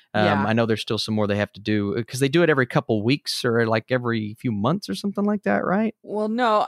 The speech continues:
Speaker 2: it's, uh, I think it's every week. I'm a little, I have to admit, I'm a little behind just 'cause I went on
Speaker 1: Okay.
Speaker 2: vacation,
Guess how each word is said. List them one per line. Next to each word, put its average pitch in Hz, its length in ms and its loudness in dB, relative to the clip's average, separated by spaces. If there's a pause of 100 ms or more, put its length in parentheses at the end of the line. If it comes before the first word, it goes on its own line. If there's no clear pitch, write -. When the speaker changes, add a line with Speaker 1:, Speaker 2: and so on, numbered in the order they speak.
Speaker 2:
it's, - 360 -6 (120)
uh, 226 500 2
I - 80 -8
think - 280 -8
it's - 220 -8
every 151 320 -10
week. 151 340 -6
I'm 233 240 2
a 220 40 2
little, 185 260 2
I 143 140 2
have 185 120 0
to 170 80 -10
admit, 156 140 -6
I'm 160 220 -2
a 147 40 -4
little 165 460 -2
behind 208 520 0
just 196 160 -8
'cause 175 140 -10
I 147 80 -2
went 143 220 -2
on 156 60 2
Speaker 1:
Okay. 170 60 0
Speaker 2:
vacation, 156 680 -6